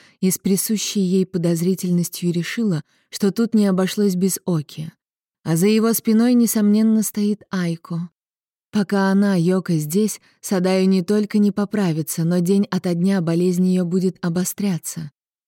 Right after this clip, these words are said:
Йоко понимала это, и хотя ничего не желала так, как выздоровление сестры, не могла не мучить ее. Значит, решили прежде всего убрать как-нибудь Йоко от Садаю. Разумеется, кто-то говорил об этом с главным врачом.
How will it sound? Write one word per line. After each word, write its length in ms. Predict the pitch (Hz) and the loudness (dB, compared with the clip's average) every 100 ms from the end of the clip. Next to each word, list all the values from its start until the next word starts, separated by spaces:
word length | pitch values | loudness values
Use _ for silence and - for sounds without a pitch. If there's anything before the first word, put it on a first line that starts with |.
| _ | _
Йоко 340 | 190 214 233 240 | 0 2 2 0
понимала 540 | 233 226 226 262 214 | 4 4 4 4 2
это, 480 | 170 156 143 143 156 - | 2 0 -2 -6 -6 -6
и 100 | 170 | -4
хотя 340 | 208 190 220 | -2 0 2
ничего 440 | 214 202 214 208 | 2 2 -2 0
не 160 | 220 208 | 2 2
желала 420 | 190 196 202 202 | 2 2 2 0
так, 320 | 190 - 220 - | -2 -2 -2 -4
как 220 | - 190 185 | -6 -6 -2
выздоровление 840 | 185 170 190 185 190 202 196 185 | -2 0 0 2 2 2 2 2
сестры, 580 | 185 190 - - 240 220 _ _ _ - | 0 -4 -4 -2 -2 -2 _ _ _ 0
не 120 | 196 | 2
могла 360 | 202 190 202 | 4 4 4
не 160 | 208 202 | 4 4
мучить 500 | 202 190 - 147 - | 4 2 0 -8 -10
ее. 300 | 143 143 135 151 _ _ _ _ _ - | -10 -10 -12 -14 _ _ _ _ _ -14
Значит, 460 | 156 156 - 156 156 | -8 -6 -6 -8 -6
решили 400 | 156 - 160 147 | -6 -4 -4 -4
прежде 400 | 156 156 147 151 | -2 -2 -2 -4
всего 380 | - 160 156 | -4 -2 -2
убрать 380 | 156 151 165 151 | -2 -2 -2 -4
как-нибудь 580 | - 156 170 156 151 - | -6 -6 -4 -4 -4 -6
Йоко 440 | 156 165 160 160 | -2 -2 -2 -6
от 120 | 151 - | -6 -6
Садаю. 720 | 170 151 147 139 143 143 - _ _ _ - | -8 -6 -6 -8 -8 -12 -14 _ _ _ -2
Разумеется, 800 | 196 190 202 202 202 202 - 196 | 0 2 4 4 4 2 0 -6
кто-то 340 | - 202 196 | -2 -4 -2
говорил 520 | 175 175 180 185 202 | -2 0 0 0 0
об 160 | 160 147 | 0 0
этом 240 | 151 160 | -2 -2
с 40 | 151 | -2
главным 460 | 151 156 151 156 156 | -2 0 2 0 0
врачом. 600 | 160 160 - 160 147 | -2 -4 -6 -6 -6